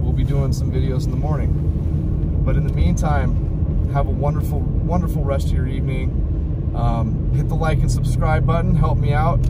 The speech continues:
I'd appreciate it. And as I said,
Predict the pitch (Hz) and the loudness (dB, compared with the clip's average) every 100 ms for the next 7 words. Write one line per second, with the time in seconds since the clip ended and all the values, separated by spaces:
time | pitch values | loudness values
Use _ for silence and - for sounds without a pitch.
0 | - - - 123 - - - - 127 - | 0 0 0 2 2 0 0 0 2 2
1 | - - - - - - - - 123 127 | 2 2 2 2 0 0 0 0 0 0
2 | 127 127 139 135 - 165 165 | 0 2 2 2 2 2 2